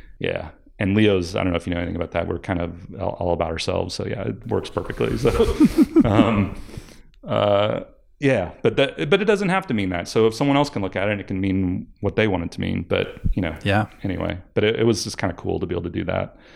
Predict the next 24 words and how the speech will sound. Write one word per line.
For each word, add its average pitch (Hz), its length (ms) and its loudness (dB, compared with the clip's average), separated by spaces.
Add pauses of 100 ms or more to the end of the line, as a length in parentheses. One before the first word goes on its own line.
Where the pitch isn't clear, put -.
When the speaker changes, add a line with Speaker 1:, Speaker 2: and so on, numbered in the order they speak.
(340)
Speaker 1:
And, 87 300 -2
uh, 87 340 -2 (420)
yeah. 156 120 -2 (840)
Speaker 2:
So 113 200 2
I've 113 240 0
had 117 160 4
this 104 160 2
thing 104 200 4
in 104 100 6
my 98 120 6
possession 95 520 2
for, - 120 -4
like, 90 200 0
all 92 120 4
of 90 120 -2
two - 200 0
weeks, 92 340 0
and 92 280 -2 (400)
it 110 80 2
went 104 140 6
on 98 60 6
my 95 120 6
shelf, 92 460 2
and, 87 320 -2